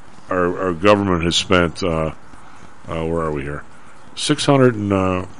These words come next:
six hundred and sixty-eight billion dollars more than they brought in. I mean, this is a sloppy number 'cause the months go up and down with the tax collection and stuff, but it's just say,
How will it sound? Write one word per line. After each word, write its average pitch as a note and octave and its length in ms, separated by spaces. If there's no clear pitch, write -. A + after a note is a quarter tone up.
six - 320
hundred D3 180
and G#2+ 100
sixty-eight G2+ 680
billion G#2+ 340
dollars G2 460
more F#2 200
than E2+ 120
they E2+ 100
brought E2 300
in. D2+ 120
I G2 80
mean, A2+ 180
this B2 160
is - 40
a F2+ 60
sloppy D#2+ 360
number D#2 220
'cause E2 140
the D#2+ 80
months F2 260
go E2 160
up D#2 120
and D#2 100
down E2 140
with D2+ 100
the D2 60
tax D#2+ 300
collection D#2+ 380
and D#2 80
stuff, E2+ 160
but F2 60
it's E2+ 100
just - 180
say, F#2 220